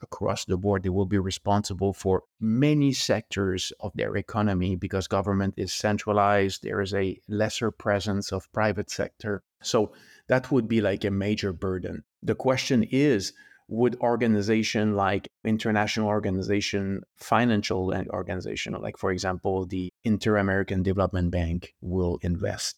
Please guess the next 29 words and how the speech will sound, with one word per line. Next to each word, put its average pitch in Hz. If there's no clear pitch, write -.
or 95
will 92
have 92
a 90
fund 87
to -
help 92
countries, 92
for 90
example, 92
in 90
South 92
and 90
Central 95
America 92
to 107
invest 95
more 92
into 92
cybersecurity. 90
For 98
example, 92
the 92
World 110
Bank 80
have -
something -
to 92
support -